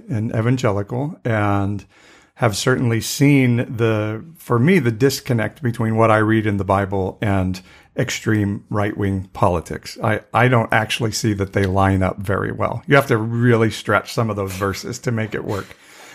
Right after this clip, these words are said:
I have many good friends who are, love God and love people, and they totally disagree with me on that. But the,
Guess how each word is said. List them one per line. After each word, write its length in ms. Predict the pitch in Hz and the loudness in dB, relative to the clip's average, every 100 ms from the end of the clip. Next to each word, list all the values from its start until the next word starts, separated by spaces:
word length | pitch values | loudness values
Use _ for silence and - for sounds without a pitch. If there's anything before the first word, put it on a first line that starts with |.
| - | -4
I 100 | 113 | 2
have 220 | 113 104 | 2 2
many 440 | 113 123 127 127 120 | 2 4 6 4 2
good 240 | 117 113 | 0 -2
friends 340 | - 110 107 113 | -2 -2 -2 -4
who 260 | 104 101 - _ _ - _ _ _ _ _ _ - | -6 -6 -16 _ _ -20 _ _ _ _ _ _ -6
are, 200 | 113 - | -4 -2
love 380 | 107 127 143 120 | 2 4 4 4
God 300 | 123 113 110 | 6 6 4
and 120 | 101 | 2
love 260 | 117 107 | 0 0
people, 360 | - 120 110 113 | 0 0 2 -2
and 180 | 107 101 | -2 -4
they 140 | 98 | -6
totally 400 | 95 123 117 110 | -2 0 0 0
disagree 440 | 98 95 107 95 92 | -2 -6 -6 -8 -10
with 180 | 95 | -12
me 100 | - | -10
on 140 | 101 92 | -10 -10
that. 180 | 95 _ - - - - - | -12 _ -20 -20 -20 -12 2
But 340 | 117 110 - | 4 4 -4
the, 180 | - 120 | -4 -4